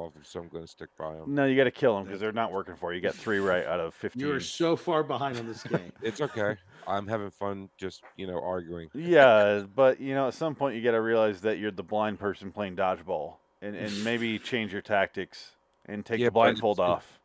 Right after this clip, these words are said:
Speaker 1: but it's exciting to watch the blind person play
Speaker 2: <laughs>
Speaker 1: dodgeball.
Speaker 2: But you,
Speaker 3: Go
Speaker 2: but you
Speaker 3: limp.
Speaker 2: can't watch yourself play dodgeball is my point.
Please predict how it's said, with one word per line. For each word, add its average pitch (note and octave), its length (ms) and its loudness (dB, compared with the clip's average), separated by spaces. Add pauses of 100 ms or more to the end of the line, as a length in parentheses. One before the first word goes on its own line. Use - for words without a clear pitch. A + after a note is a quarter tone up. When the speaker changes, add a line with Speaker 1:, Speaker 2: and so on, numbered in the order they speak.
(280)
Speaker 1:
but G#2+ 100 -2
it's A2 200 -8
exciting G#2+ 560 -4
to G2 120 -6
watch F#2 180 -2
the - 120 -14
blind F2+ 240 -6
person F#2 300 -12
play F2 120 -10
Speaker 2:
<laughs> - 80 -10
Speaker 1:
dodgeball. E2 360 -10
Speaker 2:
But G3+ 120 -2
you, F#3 80 -4
Speaker 3:
Go E3+ 300 6
Speaker 2:
but E3 160 10
you G3+ 120 8
Speaker 3:
limp. C4+ 100 6
Speaker 2:
can't F3 220 6
watch C#3 300 6
yourself C3 360 2
play A#2+ 140 4
dodgeball G2+ 560 2
is F#2 80 -8
my A2+ 100 0
point. G#2 380 -4